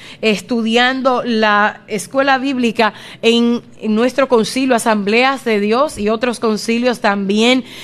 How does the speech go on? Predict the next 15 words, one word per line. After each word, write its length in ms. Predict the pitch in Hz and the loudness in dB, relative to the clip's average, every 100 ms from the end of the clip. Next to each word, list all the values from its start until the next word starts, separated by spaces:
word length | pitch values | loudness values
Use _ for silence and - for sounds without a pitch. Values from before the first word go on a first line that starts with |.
| - | -4
Hemos 440 | 233 262 359 381 247 | 2 2 2 -2 -4
vi-, 120 | 247 | -10
pasado 720 | - 269 247 - 285 330 320 | -4 -2 -2 0 2 4 2
recientemente 1000 | 285 254 254 269 277 294 254 269 277 262 | 2 0 2 0 2 0 0 -2 0 0
una 240 | 269 302 | 2 0
serie 480 | 294 - 302 311 294 | 0 2 2 2 0
de, 240 | 254 247 - | 0 0 -2
de 120 | 202 | 0
estudios 540 | 233 - 311 320 262 247 | 0 0 0 0 0 0
que 180 | 247 233 | 2 2
nos 240 | 233 220 | 0 0
hablan 360 | 247 285 285 247 | 0 2 0 -2
acerca 420 | 233 240 233 302 | -2 -4 0 0
de 60 | |
Salomón 680 | 285 247 220 214 233 294 330 | 2 0 0 2 4 2 2